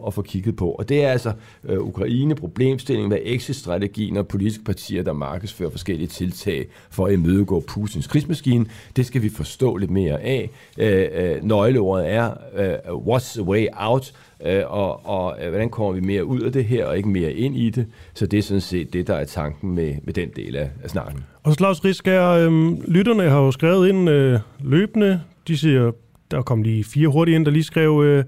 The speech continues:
Speaker 2: "Godmorgen, godmorgen, godmorgen." Så Margit skriver, "Super team med jer som radioværter." Det er næsten for tidligt at få ros. Jane skriver, "Mega fedt med jer to som værter."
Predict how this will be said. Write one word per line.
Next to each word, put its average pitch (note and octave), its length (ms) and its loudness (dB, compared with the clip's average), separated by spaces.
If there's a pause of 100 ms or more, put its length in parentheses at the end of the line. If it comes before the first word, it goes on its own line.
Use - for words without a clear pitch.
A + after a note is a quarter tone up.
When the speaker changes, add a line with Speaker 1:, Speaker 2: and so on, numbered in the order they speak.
(480)
Speaker 2:
"Godmorgen, D3 240 4
godmorgen, D3 220 4
godmorgen." E3 460 4
Så C#3+ 320 0
Margit C#3 420 2
skriver, D3+ 360 4 (300)
"Super D#3+ 340 0
team E3 280 2
med D#3+ 120 6
jer B2 120 4
som C3 140 2
radioværter." C#3+ 520 2 (320)
Det - 60 -14
er A#2 60 -2
næsten C#3+ 200 2
for C3+ 60 2
tidligt D3+ 200 2
at C3+ 60 4
få B2+ 60 -2
ros. C#3+ 300 0 (560)
Jane D#3 180 6
skriver, D#3 220 4
"Mega D#3+ 260 4
fedt E3 240 0
med D3+ 80 4
jer C#3+ 120 4
to D3+ 240 0
som C3+ 200 4
værter." B2+ 260 4